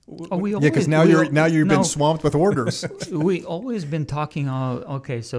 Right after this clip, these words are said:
Speaker 2: our plan is just to, uh, to do the exit, but we never sat down and, you know,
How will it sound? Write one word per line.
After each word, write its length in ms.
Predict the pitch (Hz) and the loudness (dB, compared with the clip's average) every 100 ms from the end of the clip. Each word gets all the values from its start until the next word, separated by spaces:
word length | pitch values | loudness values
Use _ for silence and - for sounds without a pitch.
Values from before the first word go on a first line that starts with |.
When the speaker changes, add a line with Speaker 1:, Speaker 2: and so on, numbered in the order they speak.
| 120 131 | -4 -2
Speaker 2:
our 140 | 131 | -2
plan 380 | 127 - 147 143 | -4 -4 -2 -2
is 200 | 123 120 | -2 -4
just 220 | 123 - | -8 -8
to, 60 | 127 120 - | -8 -8 -12
uh, 260 | 120 120 123 | -14 -14 -12
to 140 | - 123 | -8 -8
do 260 | 135 139 | -6 -6
the 180 | 127 131 - | -6 -8 -8
exit, 560 | 131 131 107 - - - | -8 -8 -8 -12 -16 -12
but 280 | 127 120 - | -8 -6 -4
we 80 | 131 | -4
never 260 | 143 151 | -2 -4
sat 440 | - - 147 131 120 | -6 -10 -10 -8 -6
down 340 | 123 135 117 | -6 -4 -6
and, 200 | 113 113 | -6 -6
you 60 | 131 | -4
know, 180 | 120 | -4